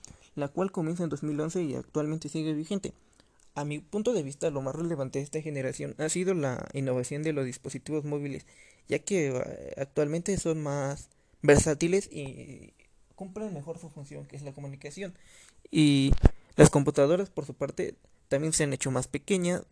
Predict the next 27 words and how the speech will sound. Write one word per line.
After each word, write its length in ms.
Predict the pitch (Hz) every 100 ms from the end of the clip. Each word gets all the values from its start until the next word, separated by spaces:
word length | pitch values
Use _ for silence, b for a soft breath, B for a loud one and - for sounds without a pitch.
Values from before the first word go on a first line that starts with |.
| -
y 160 | 156 143
actualmente 540 | 135 170 165 180 214
se 60 | 170
utilizan 380 | 139 135 170
para 200 | 165 131
mucho 240 | 131 135 139
más 180 | 143 170
cosas 280 | 185 185 -
que 120 | 131
lo 100 | 113
que, 260 | - 120 -
ah, 240 | - - - b b
hacían 300 | - 151 160
act-, 320 | 143 - - 139
anteriormente. 720 | 139 135 139 - - - - _ b b b b
Después 260 | 151 139 202
de 100 | 247
culminar 400 | 190 139 135 165
con 160 | 202
la 80 | 180
generación 440 | 135 120 120 143 160
de 80 |
computadoras, 640 | 185 143 131 120 127 156 -
pasamos 400 | 135 143 170 185
al 100 | 135
tema 320 | 139 147 165
de 280 | 139 -